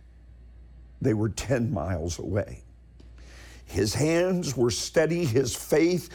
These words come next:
was strong. That's only one example of the tremendous one thousand two hundred plus pastors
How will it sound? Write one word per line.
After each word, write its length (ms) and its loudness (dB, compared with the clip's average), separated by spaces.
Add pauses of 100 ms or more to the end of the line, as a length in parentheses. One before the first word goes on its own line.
(160)
was 280 2
strong. 1000 0 (560)
That's 220 2
only 180 4
one 260 4
example 640 0
of 120 0
the 80 -4
tremendous 1080 0 (480)
one 480 2
thousand 840 2
two 260 0
hundred 520 0
plus 360 0
pastors 800 -2